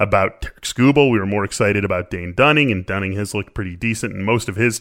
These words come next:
uh, time with the White Sox this year. But Sixto Sanchez, uh, uh, as we can go back to Spencer Howard and Nate Pearson, and obviously there have been some injury issues there,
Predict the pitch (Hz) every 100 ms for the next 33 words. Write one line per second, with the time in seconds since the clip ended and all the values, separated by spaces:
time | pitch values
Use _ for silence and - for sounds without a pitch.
0 | 127 107 - 117 113 101 101 117 - 131
1 | 123 127 117 127 123 123 - - - 104
2 | 147 - 123 - 135 139 - 101 98 110
3 | 107 107 110 101 110 101 110 101 101 92
4 | - - 110 98 117 156 131 104 101 -
5 | 170 160 151 120 117 113 107 101 98 95
6 | 101 120 135 135 131 127 139 117 123 120